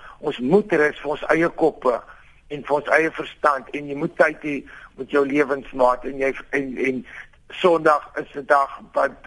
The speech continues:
wat dit ook mag gebeur en so. Absoluut, as mense nie leer nie, dan red jy jouself. Daar's niks nie verkeerd nie. As, as jy gaan nou nie op die stoep sit en maak of jy nie hoor nie, dan is dit te laat. Maar as jy wil gaan rus,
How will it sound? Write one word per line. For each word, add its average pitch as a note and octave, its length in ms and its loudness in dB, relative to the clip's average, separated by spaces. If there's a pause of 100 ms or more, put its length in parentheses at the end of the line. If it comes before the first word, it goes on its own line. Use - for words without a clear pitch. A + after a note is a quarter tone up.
(160)
wat D3 180 0
dit D3 200 -2
ook C#3 140 -6
mag C3+ 240 2
gebeur C3 520 0
en B2+ 180 -8
so. A#2+ 280 0 (640)
Absoluut, G3+ 400 -2
as - 180 -2
mense F3+ 360 -2
nie A3+ 260 4
leer D3 380 2
nie, F#3+ 200 -4 (280)
dan C#3+ 120 2
red C#3 320 2
jy D3+ 140 -4
jouself. B2 600 0
Daar's C3 240 2
niks C3+ 440 0
nie E3 160 -8
verkeerd B2+ 560 -2
nie. G2+ 160 -12 (480)
As, C3+ 160 0 (120)
as C#3+ 120 6 (100)
jy D3+ 140 4
gaan F#3+ 140 0
nou G#3 100 2
nie B3 100 2
op A3+ 80 0
die E3 100 -6
stoep G3+ 240 2
sit D3+ 220 0
en C#3+ 100 0
maak B2 240 4
of C3 120 -12
jy B2 140 2
nie C3 180 0
hoor G#2 320 4
nie, E2+ 200 -14 (140)
dan A#2+ 120 4
is G#2+ 60 -12
dit B2+ 140 -12
te C#3+ 100 4
laat. G2+ 320 0 (500)
Maar D#3+ 140 4
as E3 60 -8
jy E3+ 120 0
wil F3 120 2
gaan E3 220 -2
rus, E3+ 280 2